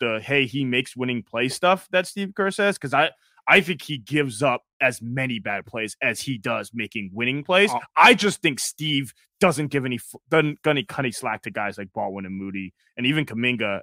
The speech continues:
Speaker 1: and that's his problem. So that, that's my thing with, with Leonard.
Speaker 2: So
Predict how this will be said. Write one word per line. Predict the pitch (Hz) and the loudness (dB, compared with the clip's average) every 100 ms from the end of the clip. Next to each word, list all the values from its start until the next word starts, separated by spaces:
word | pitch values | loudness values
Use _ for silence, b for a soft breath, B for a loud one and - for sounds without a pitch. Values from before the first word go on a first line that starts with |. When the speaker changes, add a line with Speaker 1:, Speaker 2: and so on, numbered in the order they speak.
| - | -4
Speaker 1:
and | 123 | 2
that's | 139 - | 2 2
his | 123 110 | -6 -6
problem. | - 82 87 76 _ _ _ | -6 -8 -8 -18 _ _ _
So | - 117 85 _ - | -8 -6 -6 _ 2
that, | 151 - | 4 4
that's | 147 - | 0 0
my | 127 101 | -8 -8
thing | 90 80 _ _ | -14 -20 _ _
with, | 85 - | -20 -18
with | 92 | -14
Leonard. | - - | -4 2
Speaker 2:
So | 170 151 131 123 | 6 6 6 0